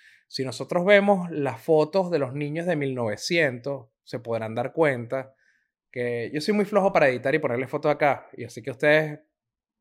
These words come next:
probablemente sean igual de flojos que yo y no lo van a buscar en Google, pero si les interesa el tema, busquen fotos de, del expresidente Roosevelt de acá,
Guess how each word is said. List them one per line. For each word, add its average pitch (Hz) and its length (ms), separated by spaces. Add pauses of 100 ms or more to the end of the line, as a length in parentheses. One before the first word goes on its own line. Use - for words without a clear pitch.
(460)
probablemente 127 440
sean 156 180
igual 110 220
de 120 80
flojos 143 280
que 156 120
yo 156 180
y 135 60
no 120 80
lo 117 80
van 127 120
a 135 40
buscar 117 260
en 123 100
Google, 143 260
pero 113 180
si - 120
les 131 140
interesa 135 400
el 160 100
tema, 147 380 (420)
busquen 160 460
fotos 170 480
de, 123 720 (880)
del 123 1080
expresidente 131 680
Roosevelt 165 560
de - 100
acá, 156 460